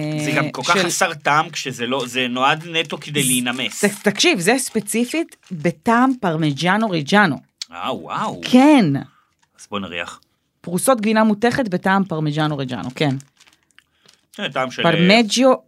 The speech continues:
Speaker 2: פטינה.
Speaker 1: יש
Speaker 2: פטי-,
Speaker 1: טעם של
Speaker 2: פטינו,
Speaker 1: גבינה מותחת?
Speaker 2: פטינו, פטינה, זה, זה ברנד של גבינה שהוא כזה מוכר.
Speaker 1: אמריקאית,
Speaker 2: אוקיי?
Speaker 1: מה
Speaker 2: מ-,
Speaker 1: שנקרא.
Speaker 2: מיובא.
Speaker 1: כן.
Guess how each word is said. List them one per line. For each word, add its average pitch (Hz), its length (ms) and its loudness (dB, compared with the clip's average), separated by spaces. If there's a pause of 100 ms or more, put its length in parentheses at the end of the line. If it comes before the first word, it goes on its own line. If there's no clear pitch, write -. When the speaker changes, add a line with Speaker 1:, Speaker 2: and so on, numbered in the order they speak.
(260)
Speaker 2:
פטינה. 208 500 2 (340)
Speaker 1:
יש 156 160 2
Speaker 2:
פטי-, 185 120 4
Speaker 1:
טעם 170 200 4
של 175 100 0
Speaker 2:
פטינו, 294 180 6
Speaker 1:
גבינה 254 180 6
מותחת? 151 300 0 (120)
Speaker 2:
פטינו, 262 260 4
פטינה, 247 480 0 (580)
זה, 165 320 2
זה 175 320 -2
ברנד 269 360 2
של 294 340 -4
גבינה 247 360 0
שהוא 247 460 -6 (260)
כזה 208 220 -4
מוכר. 196 480 0 (120)
Speaker 1:
אמריקאית, 156 460 0
Speaker 2:
אוקיי? 180 160 -2
Speaker 1:
מה - 60 -4
Speaker 2:
מ-, 190 40 0
Speaker 1:
שנקרא. 190 300 2
Speaker 2:
מיובא. 175 280 2 (200)
Speaker 1:
כן. 135 180 -2